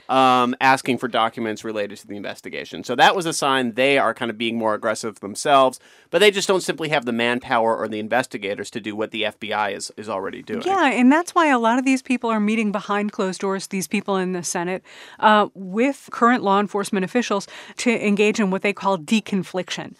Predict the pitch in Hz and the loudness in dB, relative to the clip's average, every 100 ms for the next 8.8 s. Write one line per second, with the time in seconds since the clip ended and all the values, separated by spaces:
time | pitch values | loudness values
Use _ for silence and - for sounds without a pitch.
0 | - - 226 240 226 233 285 247 208 233 | -20 0 2 4 2 4 4 4 4 2
1 | 247 233 208 202 - 190 185 - _ - | 4 2 2 0 0 -2 -4 -12 _ -2
2 | 240 233 175 220 233 277 262 220 233 226 | 0 0 0 2 4 4 4 4 2 2
3 | 214 190 185 - 214 214 _ _ 214 220 | -2 -4 -6 -4 -6 -6 _ _ -4 0
4 | 247 262 214 - 226 214 208 208 - 196 | 4 4 2 0 -2 2 0 0 -4 -6
5 | 196 202 180 - _ - 196 202 175 - | -6 -6 -8 -10 _ -4 -4 -4 -8 -4
6 | - 240 254 240 220 214 - 196 202 208 | 2 4 4 2 2 2 0 -4 -4 -2
7 | 185 185 180 180 170 170 165 - - - | -2 -2 -2 -2 -4 -4 -10 -20 -10 -4
8 | 196 277 - 247 226 208 - | 2 2 4 4 4 2 0